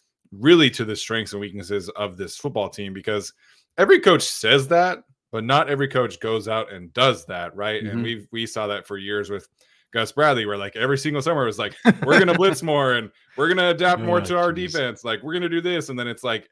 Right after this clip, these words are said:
Speaker 1: every single year, you know, they are the lowest team in blitz rate and they're the highest team in cover three rate. So we've seen this before.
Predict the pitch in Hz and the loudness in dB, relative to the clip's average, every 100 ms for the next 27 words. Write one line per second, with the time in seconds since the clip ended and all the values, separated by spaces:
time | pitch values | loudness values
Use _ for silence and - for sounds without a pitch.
0 | 120 135 147 139 131 123 117 104 95 98 | -6 -4 -4 -6 -6 -6 -4 -6 -8 -12
1 | 104 104 104 101 101 104 101 101 101 95 | -12 -8 -8 -8 -10 -10 -10 -8 -12 -14
2 | 110 131 131 - 131 120 110 127 127 123 | -6 -4 -4 -6 -8 -8 -6 -6 -6 -6
3 | 120 - 98 98 95 90 120 117 - 117 | -8 -12 -14 -12 -12 -8 -6 -6 -8 -12
4 | 113 101 107 104 107 104 101 90 - - | -12 -10 -8 -8 -10 -10 -10 -10 -16 -10
5 | 107 98 - _ _ _ _ _ _ 160 | -8 -8 -12 _ _ _ _ _ _ -4
6 | 202 202 180 147 127 - 143 120 113 104 | 0 -2 -2 -4 -8 -2 0 0 -2 -6